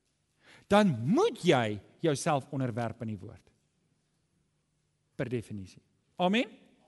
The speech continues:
Amen. Okay, nou ek gaan vir julle vinnig vier belangrike dinge sê oor die huwelik wat uit die Bybel uitkom, wat ons moet vasmaak, want dis belangrik om vorentoe te gaan. Ek het al baie keer mense hoor sê, dan sê jy vir die persoon,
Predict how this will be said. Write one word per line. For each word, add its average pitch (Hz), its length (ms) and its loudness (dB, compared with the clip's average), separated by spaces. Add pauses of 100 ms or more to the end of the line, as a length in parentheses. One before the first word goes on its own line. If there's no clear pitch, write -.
(440)
Amen. 123 340 -4
Okay, 160 220 0
nou 123 80 -6
ek 220 140 -2
gaan 349 80 -2
vir 403 120 0
julle 370 140 0
vinnig 339 280 2 (420)
vier 403 260 2
belangrike 247 640 8
dinge 214 240 4
sê 156 400 -2
oor 175 140 2
die 151 240 -2
huwelik 226 400 2 (680)
wat 170 140 0
uit 196 80 4
die 165 80 0
Bybel 277 340 8
uitkom, 139 400 -2 (320)
wat 170 160 -4
ons 185 160 2
moet 190 120 -4
vasmaak, 160 580 2 (680)
want 180 320 4 (240)
dis 160 120 -2
belangrik 196 360 2
om 185 140 -2
vorentoe 196 380 2
te 127 120 -8
gaan. 90 220 -12 (340)
Ek 285 160 4
het 403 80 2
al 370 80 4
baie 240 360 12
keer 294 200 6
mense 220 400 4
hoor 190 160 2
sê, 160 300 0 (340)
dan 180 160 2
sê 339 220 4 (160)
jy 302 180 12
vir 269 220 -2
die 214 100 0
persoon, 156 460 0